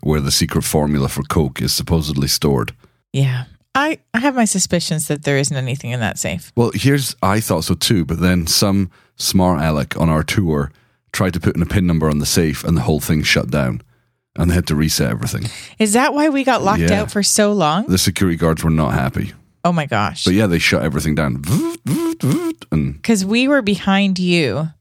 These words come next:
Speaker 2: We, you went in for that sort of round of, of looking at the vault, and the rest of the team got sort of cut off from you. And we were standing there forever. And the lady looked sort of, like, panicked, and then she was like, "Sorry,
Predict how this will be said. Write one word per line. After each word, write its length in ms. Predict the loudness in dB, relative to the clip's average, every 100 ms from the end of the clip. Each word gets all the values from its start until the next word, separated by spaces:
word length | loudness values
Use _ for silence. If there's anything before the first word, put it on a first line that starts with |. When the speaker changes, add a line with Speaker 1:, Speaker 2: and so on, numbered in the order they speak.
| _ _
Speaker 2:
We, 280 | 2 2 0
you 220 | 0 2 2
went 200 | 2 4
in 460 | 2 0 -2 -4 -4
for 220 | -2 0
that 460 | 2 0 -2 -4 -2
sort 180 | 0
of 160 | 0 0
round 320 | 0 0 0
of, 180 | -2 -4 -4
of 240 | -4 -4 -4
looking 340 | -4 -2 -2
at 140 | -2
the 80 | -2
vault, 420 | 0 2 2 0 -2
and 120 | 0
the 100 | 0
rest 300 | 0 -2 0
of 60 | -2
the 80 | -2
team 540 | -2 -2 -2 -4 -10 _ -18 -4
got 240 | -2 -2
sort 140 | -2
of 120 | -2 -2
cut 180 | -2
off 220 | 0 0 -2
from 220 | -6 -4
you. 200 | -4 -4 -8 -20 -20 _ -2
And 100 | 2
we 100 | 2
were 120 | 0
standing 320 | 0 2 2
there 180 | 2 0
forever. 1040 | -4 -2 -4 -4 -4 -4 -2 -2 -2 -6 -10 _ _ _ _ -2
And 100 | 2
the 80 |
lady 320 | 2 2 2 2
looked 240 | 0 0
sort 320 | -2 2 2
of, 180 | 0 0
like, 400 | 0 0 -4 -12 _ _
panicked, 640 | -2 0 2 0 -2 -4
and 120 | -4 -4
then 140 | -4
she 100 | -4
was 100 | -4
like, 140 | -4
"Sorry, 640 | -2 0 2 2 2 0